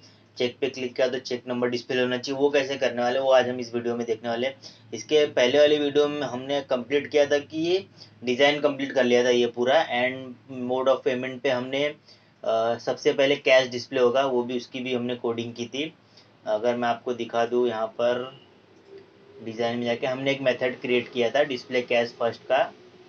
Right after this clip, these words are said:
ये देखिए display कैश first, and उसको constructor में call किया था, जिससे हमें, अ, बाकी के label जैसे, अ,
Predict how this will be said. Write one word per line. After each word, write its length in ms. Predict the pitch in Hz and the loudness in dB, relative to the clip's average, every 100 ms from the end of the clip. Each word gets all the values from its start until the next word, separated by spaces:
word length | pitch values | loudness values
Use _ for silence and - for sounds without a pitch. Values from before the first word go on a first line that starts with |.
| - - _ 110 | -20 -20 _ -8
ये 40 | |
देखिए 320 | 113 107 131 | -8 -6 -8
display 360 | 123 120 - 120 | -8 -10 -4 -4
कैश 260 | 117 120 110 | 0 -4 -2
first, 280 | 143 151 123 | -4 -4 -4
and 200 | 127 120 | -6 -6
उसको 200 | - 147 | -4 -2
constructor 500 | 139 117 120 - 139 | -2 -4 -6 -6 -4
में 120 | 156 | 0
call 220 | 143 117 | 2 2
किया 160 | 110 117 | 0 -4
था, 120 | 123 | -2
जिससे 240 | 117 - | -4 -4
हमें, 200 | 139 143 | -4 -4
अ, 800 | 180 185 - - _ _ - 113 | -6 -8 -20 -20 _ _ -4 -2
बाकी 400 | 113 117 113 135 | 2 2 2 -4
के 100 | 135 | -2
label 340 | 131 127 127 131 | 0 2 2 0
जैसे, 520 | 123 131 127 131 | -2 -2 -2 -2
अ, 80 | 131 | -2